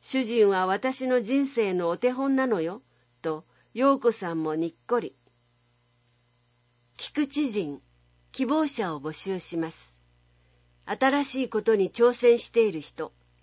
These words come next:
伝統を受け継いでいる人など、菊池で頑張っている人を募集します。本市在住であれば、次選他選は問いません。詳しくは市長公室までお問い合わせください。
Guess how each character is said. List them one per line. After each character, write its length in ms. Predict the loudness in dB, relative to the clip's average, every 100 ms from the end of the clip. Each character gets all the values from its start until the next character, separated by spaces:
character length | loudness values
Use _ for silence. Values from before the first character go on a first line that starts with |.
| _ _ _ _
伝 300 | 4 6 6 2
統 300 | 2 6 4
を 60 |
受 220 | 2 -2
け 60 | -4
継 100 | -2
い 120 | -2
で 120 | 0
い 60 | -2
る 100 | -4
人 240 | -8 -6
な 140 | -4 -6
ど、 160 | -10 -16 _ _ _ _ -20
菊 220 | -8 -6
池 180 | -4 0
で 160 | 2
頑 220 | 4 4 4
張 100 | 0
っ 100 | 0
て 140 | 0
い 80 | 0
る 80 | -4
人 380 | -8 -2 0
を 60 | 0
募 120 | -2
集 260 | -6 -6 -8
し 180 | -6 -6
ま 120 | -6
す。 260 | -10 -20 _ _ _ _ _ _ _ _ _
本 240 | -4 -2
市 200 | -2 -6
在 280 | -4 0 0
住 220 | 0 -2
で 120 | 0 0
あ 80 |
れ 120 | 0 -4
ば、 200 | -8 -12 _ _ _
次 140 | -8 -6
選 340 | 2 2 2
他 180 | -2 -8
選 300 | 0 6 6
は 140 | 6
問 200 | 2 -2
い 40 | 0
ま 100 | -2
せ 200 | -6 -10
ん。 100 | -10 _ _ _ _ _ _ _ _ _
詳 200 | 2 2
し 140 | 2 -4
く 140 | -6
は 200 | -4 -6 -12 _
市 180 | -18 -6
長 240 | 0 0
公 260 | 0 0 0
室 240 | 0 -4
ま 140 | -4 -4
で 160 | -6
お 160 | -6 -6
問 220 | -4 -2
い 60 | 0
合 60 |
わ 60 | -2
せ 160 | -6 -10
く 80 |
だ 140 | -10 -10
さ 220 | -10 -12
い。 100 | -12